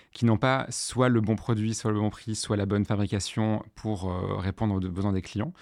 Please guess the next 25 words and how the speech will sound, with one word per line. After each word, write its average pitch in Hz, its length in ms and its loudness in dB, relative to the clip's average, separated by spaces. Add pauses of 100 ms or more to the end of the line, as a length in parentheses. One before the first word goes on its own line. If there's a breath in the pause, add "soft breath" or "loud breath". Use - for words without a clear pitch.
(340 loud breath)
Et - 60 -8
c'est 107 140 -4
important 107 400 0
de, 101 180 2
de, 90 220 0
de 90 160 -2
s-, - 220 -8
d'être - 320 -8
à 104 40 0
l'aise 107 220 2
avec 95 180 0
sa, 92 540 -4
sa - 160 -6
distribution. 90 640 -6 (360 loud breath)
Je - 80 -12
conseille 113 220 -2
de 101 60 2
faire 87 220 -4
vos 113 120 0
devoirs 104 720 2
et 110 380 0
de, 87 420 0
de 90 180 0
contacter, 110 720 0
euh, 92 160 4